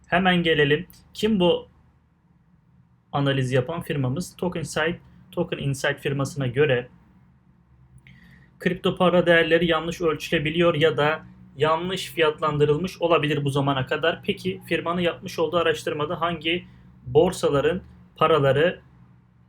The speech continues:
daha yüksek seviyede olmalı, hangi borsanın parası daha düşük seviyede olmalı? Bunu değerlendireceğiz. Şimdi Binance'ın sahibi olduğu Binance Coin B N B piyasa değerinin çok altında işlem görüyor. Token Insight diyor ki B N B'nin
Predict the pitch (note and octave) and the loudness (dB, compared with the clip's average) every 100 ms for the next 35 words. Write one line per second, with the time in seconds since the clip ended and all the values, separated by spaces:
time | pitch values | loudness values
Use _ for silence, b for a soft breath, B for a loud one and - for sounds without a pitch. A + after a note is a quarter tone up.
0 | _ _ - - - F#3 - C#3+ C3 - | _ _ 0 0 2 0 -2 -6 -4 -2
1 | E3+ - D3+ C#3 C3 C#3 C#3+ C#3 E3+ E3+ | -2 0 0 2 2 2 2 0 0 -2
2 | E3+ E3 C#3 C#3 C#3 C#3+ D3+ F#3 - b | -2 -2 -2 -4 -4 -4 -4 -6 -10 b
3 | b - C#3+ C#3+ D3+ D3 D3+ C#3+ D3+ - | b -4 0 0 -2 0 2 0 -6 0
4 | D3 C#3 B2+ B2+ C#3 E3+ C3 D3+ D3 C#3 | 2 2 2 0 -2 -4 -6 -4 2 2
5 | C3 B2 B2 A2+ A2+ - B B B B | 2 -2 -6 -8 -12 -14 B B B B
6 | E3+ C#3+ C#3 F#3 G#3 F#3+ G3+ F3+ F3+ F3 | -6 0 4 4 4 -2 -4 0 2 2
7 | F3+ F#3 E3 E3 E3 E3 - E3+ D3+ C#3+ | 0 0 2 2 0 -6 -2 -2 0 0
8 | D3+ D3 D#3 F3+ B B B - F3+ F#3 | 0 0 0 -2 B B B -2 0 2
9 | F3+ F3 F#3+ F#3 G3+ F#3 E3+ F3 F3+ D#3+ | 2 2 2 0 0 2 0 0 -2 -2
10 | - F#3 D#3+ D#3+ D#3+ B2+ - F#3+ G3 E3 | -2 0 0 0 0 -2 -4 -4 -4 -6
11 | D3 F#3+ F#3 - E3+ F3 - B2 D#3+ G3 | -4 -2 -2 -2 -2 -2 -4 -4 -2 0
12 | F3 C3+ C#3 F3 | -2 -2 -6 -6